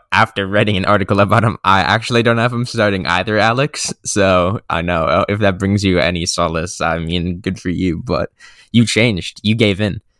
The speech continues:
I'm not gonna change. I don't have him starting. I have Mendy in net. Then I have Rudiger, Silva, and Aspi across the back three. And moving on to my four in the middle, or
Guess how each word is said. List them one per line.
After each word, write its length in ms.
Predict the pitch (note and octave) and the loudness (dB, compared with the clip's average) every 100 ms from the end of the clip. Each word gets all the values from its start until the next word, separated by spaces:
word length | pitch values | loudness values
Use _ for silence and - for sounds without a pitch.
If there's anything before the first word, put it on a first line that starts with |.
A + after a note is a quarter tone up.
| _ - | _ -4
I'm 140 | G2 | -2
not 140 | G#2 | -2
gonna 160 | G#2+ G2+ | -2 -6
change. 260 | - F#2 F#2 | -4 -4 0
I 80 | |
don't 140 | G#2 G#2+ | 0 0
have 120 | G2 | 0
him 80 | A2 | -4
starting. 440 | - F#2+ F2+ F#2 | -4 -2 -2 -2
I 60 | F2+ | -2
have 100 | F#2 | -2
Mendy 320 | G#2+ G#2+ G#2 | -2 0 0
in 140 | F#2+ F2+ | -2 -2
net. 240 | F#2 - _ _ _ | -6 -8 _ _ _
Then 140 | G#2 G2+ | -4 0
I 60 | |
have 300 | F#2+ F#2 F#2 | 0 0 -2
Rudiger, 380 | G2+ A2 G#2 G2+ | -2 0 2 0
Silva, 320 | F#2+ F#2+ F2+ | 0 0 0
and 120 | E2+ E2 | 0 0
Aspi 440 | E2+ F2 - F2 | 0 -2 -2 0
across 300 | E2+ - E2 | 0 -2 -2
the 80 | - | -4
back 300 | D#2+ F2 - | -2 -2 -4
three. 500 | - G2+ G#2 G2 A2+ - | -8 -2 0 0 -2 -6
And 100 | G2+ | -4
moving 300 | G2 F#2+ F2+ | -2 -2 -2
on 140 | F#2+ | -4
to 100 | - | -4
my 260 | F2 E2 D#2+ | -6 -6 -6
four 280 | - G2+ F2+ | -4 -4 -2
in 60 | |
the 60 | F2 | -4
middle, 260 | F#2 F2+ - | -4 -4 -6
or 220 | B1 | -8